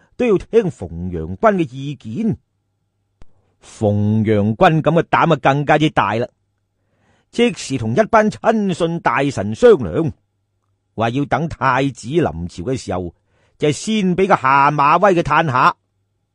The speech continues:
趙國朝堂之內發生呢一連串嘅大事，早就有啲黑雕間諜探聽清楚，然後將消息就稟報秦國嘅衛文公。秦衛文公一睇，咦，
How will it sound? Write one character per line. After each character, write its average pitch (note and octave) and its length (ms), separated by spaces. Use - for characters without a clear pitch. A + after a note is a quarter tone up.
趙 E3 360
國 G3 240
朝 B2 380
堂 B2 260
之 A#3 160
內 D#3+ 180
發 E3 240
生 G#3 180
呢 G#3+ 40
一 A3 100
連 G#2 380
串 D3+ 160
嘅 E3 60
大 C#3 180
事， B2 320
早 B2+ 100
就 D3+ 80
有 C3+ 140
啲 D#3+ 180
黑 E3 140
雕 F3+ 220
間 C3+ 280
諜 B2 160
探 C3+ 400
聽 C3 220
清 E3+ 220
楚， B2 320
然 C3+ 160
後 D3+ 60
將 A3+ 220
消 A3+ 240
息 - 160
就 D3 120
稟 E3+ 420
報 E3 220
秦 F#2 420
國 D#3+ 160
嘅 D#3+ 120
衛 B2 340
文 D2+ 240
公。 F3 320
秦 G#2+ 460
衛 B2+ 280
文 F#2+ 240
公 E3+ 160
一 F3+ 40
睇， D3 360
咦， B2+ 360